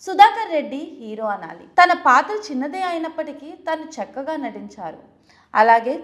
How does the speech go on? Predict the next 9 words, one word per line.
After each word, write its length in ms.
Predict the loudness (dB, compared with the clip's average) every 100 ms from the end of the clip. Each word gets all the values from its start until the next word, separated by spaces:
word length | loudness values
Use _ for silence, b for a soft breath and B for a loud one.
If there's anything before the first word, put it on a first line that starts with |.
| -6
తన 100 | -6
చుట్టూనే 600 | -6 -12 -12 -8 -6 -6
సినిమా 360 | -8 -8 -6 -8
నడుస్తుంది. 720 | -8 -10 -14 -20 -20 -20 _ b b
ఇక 140 | 0
ప్రియదర్శి, 720 | 0 0 -2 0 -2 -10 -16 -10 2
కావ్య 360 | 4 4 2 0
కళ్యాణ్ 420 | 2 2 2 0
రామ్ 240 | -4 -6